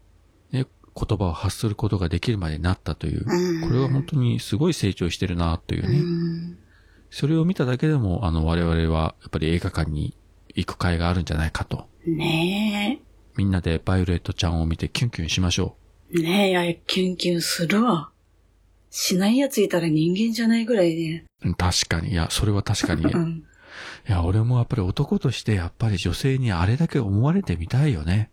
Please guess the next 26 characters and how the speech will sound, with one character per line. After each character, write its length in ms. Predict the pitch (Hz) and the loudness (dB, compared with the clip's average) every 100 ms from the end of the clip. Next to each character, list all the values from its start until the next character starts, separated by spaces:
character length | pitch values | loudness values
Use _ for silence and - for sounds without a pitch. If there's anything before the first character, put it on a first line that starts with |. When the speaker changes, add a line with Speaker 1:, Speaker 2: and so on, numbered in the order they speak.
| - | -4
Speaker 2:
ね 1120 | 180 170 160 226 359 339 190 175 170 190 233 - _ _ - | 0 0 2 4 4 4 2 0 -2 -4 -8 -12 _ _ -8
え。 40 | |
Speaker 1:
い 40 | 90 | -2
や、 80 | 82 | -2
本 260 | 78 87 | 0 -2
当 160 | - 87 | 0 -2
に。 260 | 85 90 - _ _ _ | -2 -4 -6 _ _ _
絶 180 | - - | -6 0
対 140 | 185 | 2
み 120 | 185 170 | 2 2
ん 40 | |
な 80 | 220 | 2
そ 320 | - 220 247 | 2 0 0
う 60 | - _ | -2 _
思 300 | 127 208 349 | 0 2 2
う 60 | 87 | 4
よ。 160 | 92 | 2
や 60 | 95 | 2
っ 40 | |
ぱ 100 | 90 | 0
男 240 | 90 98 113 | 0 0 2
性 160 | 131 | 0
で 100 | 127 | 2
あ 60 | 120 | 2
れ 120 | 92 | 0
ば、 420 | 90 95 92 85 | 0 0 0 -2